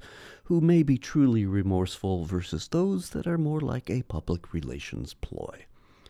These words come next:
I'm talking about people who appear to be saying words that they think count as proper apologizing and remorse,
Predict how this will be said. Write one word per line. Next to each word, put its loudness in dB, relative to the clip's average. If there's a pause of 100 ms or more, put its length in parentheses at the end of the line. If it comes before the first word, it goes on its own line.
(340)
I'm 4
talking 2
about -2
people -4
who 0
appear 0
to -2
be -6
saying 2
words 0
that -8
they 0
think 2
count -2
as -6
proper -2
apologizing -2
and -6
remorse, -4